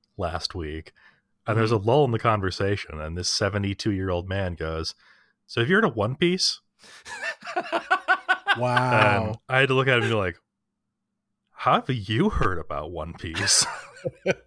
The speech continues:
Speaker 1: And it turns out that he, he watched the first episode of the Netflix show. So
Speaker 2: Did he, did he like it?
Speaker 1: Uh, he was confused.
Speaker 2: Okay.
Speaker 3: Sure.
Speaker 2: Okay.
Speaker 1: But at this point, my father has seen more One Piece content than I have.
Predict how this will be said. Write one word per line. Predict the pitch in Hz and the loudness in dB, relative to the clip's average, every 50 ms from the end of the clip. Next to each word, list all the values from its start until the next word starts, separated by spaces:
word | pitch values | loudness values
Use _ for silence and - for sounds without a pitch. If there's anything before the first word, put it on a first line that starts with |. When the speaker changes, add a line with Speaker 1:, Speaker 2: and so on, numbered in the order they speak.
| - 190 - - - | -4 -4 -4 -6 -4
Speaker 1:
And | - 110 113 | 0 2 2
it | 127 131 131 - | 4 2 2 2
turns | 143 151 165 156 | 2 2 4 4
out | 165 156 156 151 | 4 2 2 2
that | 151 123 | 0 0
he, | 127 127 135 143 | 0 0 -2 -2
he | 117 123 | -2 -2
watched | 123 123 123 123 123 - - - | 0 2 2 2 0 0 -2 -2
the | 135 | 0
first | 107 120 120 117 - | 2 2 2 2 0
episode | 117 104 - 107 117 104 | -2 -2 -2 -2 -2 0
of | 98 95 | 0 -2
the | 98 | -4
Netflix | 92 92 98 - - - - - | -4 -4 -6 -6 -8 -12 -12 -12
show. | - - - 85 90 - - _ _ _ _ _ _ _ _ _ _ _ _ _ _ _ _ _ _ | -12 -12 -10 -10 -10 -12 -12 _ _ _ _ _ _ _ _ _ _ _ _ _ _ _ _ _ _
So | - - - 113 110 104 101 98 95 | -4 0 4 4 6 6 6 4 2
Speaker 2:
Did | 87 82 139 131 | 0 -2 -4 -4
he, | 120 98 - _ _ | -4 -8 -14 _ _
did | - 123 | -4 -4
he | 117 101 | -2 -2
like | 98 98 117 - | -2 -2 -2 -2
it? | 311 381 427 _ _ _ _ - - - _ - | -4 -6 -8 _ _ _ _ -20 -20 -12 _ 0
Speaker 1:
Uh, | 120 110 107 101 | 2 4 4 4
he | 113 131 | 2 2
was | 135 147 143 | 2 0 0
confused. | - 151 135 - - - - - - - - _ _ _ _ - | 0 0 -2 -2 -4 -6 -8 -8 -10 -12 -14 _ _ _ _ -6
Speaker 2:
Okay. | 135 123 - - - - _ _ _ _ _ _ | -6 -6 -6 -8 -12 -14 _ _ _ _ _ _
Speaker 3:
Sure. | - - 151 147 135 | -4 0 2 2 0
Speaker 2:
Okay. | 110 - _ _ _ _ _ _ _ - | 0 -6 _ _ _ _ _ _ _ 2
Speaker 1:
But | - 110 | 2 4
at | 120 113 | 4 4
this | - 139 127 - | 4 2 2 4
point, | - 147 139 135 131 | 4 4 4 4 4
my | 120 107 107 107 110 110 | 4 4 6 6 6 4
father | - - 117 107 107 107 110 110 107 | 2 2 2 4 4 4 4 2 2
has | 101 107 104 - | 2 0 0 -2
seen | - - 110 101 98 98 95 | -4 -4 -4 -2 -2 -4 -4
more | 95 95 95 98 95 | -4 -4 -4 -4 -4
One | 90 90 90 87 | -4 -4 -4 -6
Piece | 87 - 90 87 - | -6 -8 -10 -10 -10
content | - - 87 85 87 - 76 78 - | -8 -10 -10 -8 -8 -10 -10 -10 -8
than | 76 71 | -10 -8
I | 69 76 | -8 -10
have. | 82 90 - 90 110 - | -10 -12 -12 -12 -14 -14